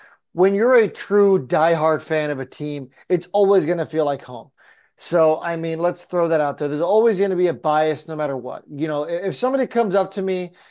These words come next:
and, you know, they're a fan of another team, they're like, "Hey, this place is a dump, tear it down," I'm beating their ass to the ground. Like, it's over, right? Like, it's,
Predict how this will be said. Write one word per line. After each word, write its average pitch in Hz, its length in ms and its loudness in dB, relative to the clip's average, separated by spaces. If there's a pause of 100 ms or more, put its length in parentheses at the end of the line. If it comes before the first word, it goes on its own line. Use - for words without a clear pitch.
(240)
and, 160 520 0
you 170 120 -6
know, 156 100 -2
they're 165 100 4
a 156 40 2
fan 185 220 0
of 180 80 0
another 165 180 -2
team, 170 200 -4
they're 156 100 0
like, 151 140 2
"Hey, 190 140 4
this 190 160 2
place 208 260 2
is 160 80 -4
a 151 80 -4
dump, 160 420 0
tear 196 220 4
it 135 80 -4
down," 175 280 4
I'm 165 160 0
beating 185 240 2
their 160 160 4
ass 160 260 2
to 135 40 -16
the 139 80 -12
ground. 135 380 -2
Like, 143 140 -8
it's 160 180 -6
over, 147 320 0
right? 143 240 -2
Like, 143 200 -2
it's, 170 320 -8